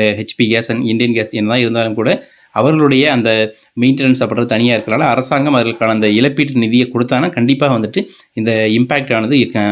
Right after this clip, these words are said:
பொதுமக்களுடைய பயன்பாட்டுக்கு இருக்கக்கூடிய டொமஸ்டிக் சிலிண்டர்ல கண்டிப்பாக இருக்கும் அப்படின்ற ஒரு மகிழ்ச்சியான செய்தி தற்பொழுது வெளியாயிருக்கு. So, வருகின்ற பிப்ரவரி ஒன்றாம் தேதி நிதியமைச்சர்கள் பட்ஜெட்ல இது தொடர்பாக அறிவிப்பு வெளியிடும் போது தான் அது சொத்த-, அது பத்தின முழுமையான தகவல்கள் வரும்.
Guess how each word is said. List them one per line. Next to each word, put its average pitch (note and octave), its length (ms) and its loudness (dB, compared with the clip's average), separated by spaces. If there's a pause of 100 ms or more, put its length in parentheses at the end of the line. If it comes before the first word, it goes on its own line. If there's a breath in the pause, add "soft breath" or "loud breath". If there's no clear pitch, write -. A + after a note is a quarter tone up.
(400)
பொதுமக்களுடைய C3 600 2
பயன்பாட்டுக்கு A2+ 600 0
இருக்கக்கூடிய G#2 460 -2
டொமஸ்டிக் B2 400 -2
சிலிண்டர்ல G#2+ 320 -4
கண்டிப்பாக A2+ 460 -2
இருக்கும் G2+ 300 -4
அப்படின்ற G2 220 -6
ஒரு F#2+ 100 -6
மகிழ்ச்சியான G2+ 400 -8
செய்தி A2 260 -2 (440 loud breath)
தற்பொழுது G#2+ 320 0
வெளியாயிருக்கு. A2 420 0
So, B2+ 100 0
வருகின்ற B2 260 2
பிப்ரவரி C3+ 320 2
ஒன்றாம் B2 260 2
தேதி B2 200 2 (400 loud breath)
நிதியமைச்சர்கள் C3+ 580 2
பட்ஜெட்ல B2 340 0
இது A2+ 60 0
தொடர்பாக A2+ 280 0
அறிவிப்பு A#2 300 0
வெளியிடும் G#2+ 260 0
போது G#2 120 -2
தான் C3 120 2
அது G#2+ 100 0
சொத்த-, G#2+ 320 -8
அது G#2+ 140 -2
பத்தின A2+ 220 -4
முழுமையான A2 380 -2
தகவல்கள் G#2 400 -4
வரும். C#3 200 -2